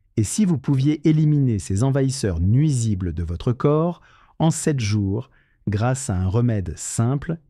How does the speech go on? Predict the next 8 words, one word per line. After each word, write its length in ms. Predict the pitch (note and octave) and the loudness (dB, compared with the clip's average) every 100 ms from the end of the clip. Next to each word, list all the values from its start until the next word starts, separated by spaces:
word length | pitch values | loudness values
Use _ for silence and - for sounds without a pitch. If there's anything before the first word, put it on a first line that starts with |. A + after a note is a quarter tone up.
| _ | _
et 80 | G#2+ | -2
naturel ? 680 | F#2+ F2 - F2 E2+ G#2 C3 - _ _ _ _ _ _ _ | -2 -2 -6 -4 -4 -4 -6 -12 _ _ _ _ _ _ _
Et 80 | A2 | -4
si 220 | - G#3+ | -2 -2
ce 160 | F#3+ C3 | 0 0
remède 520 | A2 G#2 F2+ F#2 A2+ | 0 0 0 -2 -4
était 340 | A#2 A2 G#2+ - | -4 -2 -2 0
abordable 600 | C#3+ G#2 F#2 F#2 G#2 | 0 0 -2 -2 -2